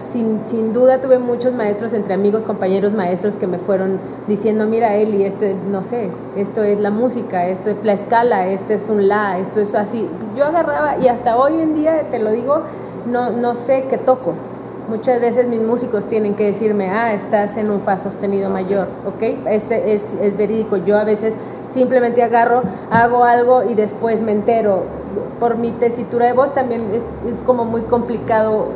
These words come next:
Speaker 1: luego porque siempre estoy en los bemoles o en los sostenidos y cosas así. Entonces realmente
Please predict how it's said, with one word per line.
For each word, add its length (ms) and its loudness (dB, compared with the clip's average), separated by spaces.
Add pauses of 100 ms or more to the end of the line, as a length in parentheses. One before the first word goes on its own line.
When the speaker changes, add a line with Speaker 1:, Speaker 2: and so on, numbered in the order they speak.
Speaker 1:
luego 360 0
porque 380 -2
siempre 320 -4
estoy 180 -2
en 100 0
los 120 0
bemoles 540 2
o 60 -2
en 80 0
los 100 -6
sostenidos 640 -2
y 40 -6
cosas 300 -4
así. 160 -4 (420)
Entonces 420 0
realmente 640 0